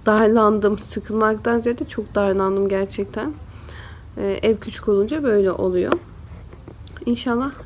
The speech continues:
çözümlenecek. E, bugün koltuğumuza ve ev için özel yaptıracağımız mobilyaların adresine karar vermiş olduk.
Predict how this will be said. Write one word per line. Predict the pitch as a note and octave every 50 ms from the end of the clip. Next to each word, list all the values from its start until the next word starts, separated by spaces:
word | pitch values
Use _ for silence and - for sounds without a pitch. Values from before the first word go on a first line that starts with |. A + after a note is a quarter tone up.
| - -
çözümlenecek. | - - A#3 G#3+ A3+ A#3 A3+ A3 G#3+ G#3+ G#3+ G#3+ G#3+ A#3+ B3+ B3 - - - - - - - - - - - - - - - -
E, | G3+ G3 G3+ G3+ G3+ G3+ A#3
bugün | A3 A3 A#3+ A#3+ A#3+ B3 A#3 A#3+ - - -
koltuğumuza | A3+ A3 A3 G#3+ - - A#3 A3+ A3+ A3+ A3+ A3 - - A#3+ A#3+ B3 B3 A#3 A#3
ve | A#3 A#3 A#3 A#3+ A#3+ - - - -
ev | - A3+ A3+ A3+
için | A#3 A3+ - - - A#3+ A#3 - -
özel | A3 G#3+ A#3 A3 A3 G#3+
yaptıracağımız | G#3+ G#3+ G#3 - - G#3+ G#3 G#3+ G#3+ A3+ A3+ - -
mobilyaların | A3 G#3 G3+ A3 A3 G#3 G3+ G3 F#3+ G3+ A#3+ C#4+ -
adresine | - A3+ A3+ G#3 G#3+ A3 G#3+ - - C4 B3
karar | - - A#3+ G#3+ G#3+ A3 G#3
vermiş | G3+ G3 - G#3+ G3+ G3+ - -
olduk. | F#3+ F#3 F#3 G3+ C#4 D#4